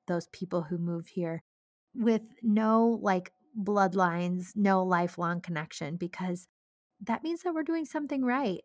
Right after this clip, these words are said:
And I keep name dropping, but my friend Melissa said in her episode, um, if we want our small towns to do cool things and be places that people go, then we have to be the people who make that happen.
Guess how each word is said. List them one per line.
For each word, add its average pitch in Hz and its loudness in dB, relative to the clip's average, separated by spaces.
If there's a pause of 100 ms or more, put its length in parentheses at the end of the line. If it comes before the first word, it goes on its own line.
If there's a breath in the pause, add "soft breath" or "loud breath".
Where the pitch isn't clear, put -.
And 208 0 (540)
I 208 0
keep 247 0
name 208 4
dropping, 185 0
but - 0
my 208 2
friend 269 2
Melissa 269 6
said 208 6
in 190 -2
her 254 4
episode, 202 6 (460)
um, 185 2 (880)
if 190 -4
we 247 4
want 247 4
our 247 6
small 196 4
towns 196 0
to 180 -2
do 175 -2
cool 185 0
things 180 0
and 180 0
be 175 0
places 175 -4
that - -4
people 180 -4
go, 165 0 (680)
then 214 4
we 226 2
have 240 0
to 226 -2
be 214 2
the 185 -2
people 190 -2
who 202 2
make 170 0
that - -4 (120)
happen. - -12